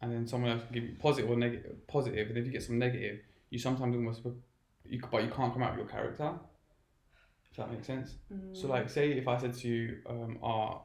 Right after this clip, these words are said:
Speaker 1: I really like this bit, but you should do this more."
Speaker 2: Yeah.
Speaker 1: Like, especially in, in the entertainment industry,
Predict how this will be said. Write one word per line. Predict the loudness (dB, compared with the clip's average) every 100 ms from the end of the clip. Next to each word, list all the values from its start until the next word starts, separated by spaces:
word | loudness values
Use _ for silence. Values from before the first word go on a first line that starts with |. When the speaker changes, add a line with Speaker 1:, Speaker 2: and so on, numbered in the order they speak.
| -4
Speaker 1:
I | 0
really | 2 2
like | 0
this | -4
bit, | -4 -6 -6
but | -10
you |
should | -10
do | -6 -2
this | -2 -2
more." | -2 -2 -6
Speaker 2:
Yeah. | -8 -8 -8 -2
Speaker 1:
Like, | 0 -2 -6
especially | -2 2 4
in, | 4 6
in | 6 4 0
the | -2
entertainment | -2 -2 -6 -2 -2 -2 -4 -4
industry, | -6 -6 -6 -6